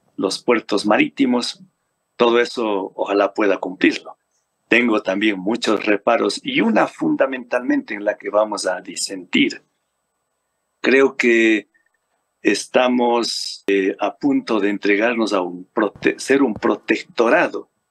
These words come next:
de Norteamérica. Usted recordará que cuando llegó la generala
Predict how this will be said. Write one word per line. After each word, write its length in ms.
de 200
Norteamérica. 1040
Usted 260
recordará 640
que 480
cuando 580
llegó 720
la 340
generala 920